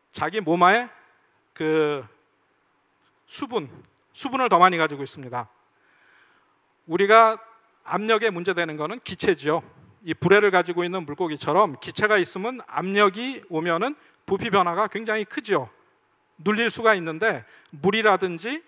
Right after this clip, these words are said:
아니면 고체 이런 것들은 압력이 커도 그렇게 부피 변화가 없죠. 그래서 오히려 줄베린 생각처럼 그렇게 강한 것이 아니고 오히려 연하게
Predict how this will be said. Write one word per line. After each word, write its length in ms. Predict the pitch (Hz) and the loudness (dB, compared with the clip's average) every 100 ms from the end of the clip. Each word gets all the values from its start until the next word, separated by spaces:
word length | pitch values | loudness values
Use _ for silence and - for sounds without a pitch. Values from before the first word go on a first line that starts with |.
| - | -12
아니면 320 | 160 202 240 | -8 -8 -8
고체 500 | - 185 - 180 127 _ _ _ _ | -4 -4 -2 -6 -6 _ _ _ _
이런 240 | - - | -2 0
것들은 440 | 185 165 175 226 339 _ _ - | 0 -4 -2 -4 -6 _ _ -4
압력이 480 | 147 196 202 190 | -2 0 0 0
커도 460 | 202 - 220 254 320 _ _ _ _ _ _ _ _ | -4 -4 -2 -2 -2 _ _ _ _ _ _ _ _
그렇게 260 | - 160 - | -8 -4 -2
부피 300 | - 180 196 | -2 -4 0
변화가 420 | 170 151 185 269 _ - | -2 0 -4 -4 _ -6
없죠. 440 | 170 - 160 120 _ _ _ _ _ _ - | -6 -4 -6 -6 _ _ _ _ _ _ -2
그래서 300 | 185 202 226 | 2 4 2
오히려 680 | 147 185 214 180 143 175 - _ _ _ _ _ _ _ _ _ - | 4 2 4 4 4 2 -2 _ _ _ _ _ _ _ _ _ -10
줄베린 460 | 170 170 180 180 | -2 2 2 -2
생각처럼 760 | 170 180 165 143 156 151 190 156 _ | -6 -4 -4 -4 -6 -8 -8 -16 _
그렇게 460 | - 147 160 190 190 _ | -8 -6 -4 -4 -6 _
강한 260 | - 143 160 | -6 -6 -4
것이 220 | 147 165 | -6 -6
아니고 520 | 170 127 123 196 160 147 | -6 -8 -8 -8 -10 -6
오히려 440 | 156 151 151 269 - _ _ _ _ _ _ _ 156 | -4 0 0 -2 -4 _ _ _ _ _ _ _ -2
연하게 520 | 165 185 165 143 | 0 0 0 -4